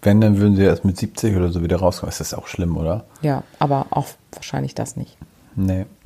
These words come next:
Speaker 1: Ja, Tanja, da hatten wir heute ja wieder zwei sehr interessante Fälle, fand ich.
Speaker 2: Mhm.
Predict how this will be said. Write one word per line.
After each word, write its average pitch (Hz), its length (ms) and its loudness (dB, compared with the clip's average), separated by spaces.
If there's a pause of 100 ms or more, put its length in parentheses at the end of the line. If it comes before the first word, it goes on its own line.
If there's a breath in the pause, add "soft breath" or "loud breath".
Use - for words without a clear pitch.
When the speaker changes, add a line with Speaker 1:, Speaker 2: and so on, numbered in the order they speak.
(200 soft breath)
Speaker 1:
Ja, 127 80 4
Tanja, 127 240 4
da 113 80 6
hatten 123 160 2
wir 131 120 2
heute 135 160 2
ja 131 160 2
wieder 127 180 2
zwei 117 360 0
sehr 110 240 2
interessante 117 520 -2
Fälle, 80 300 -2
fand - 280 -8
ich. 147 220 -2
Speaker 2:
Mhm. 175 340 2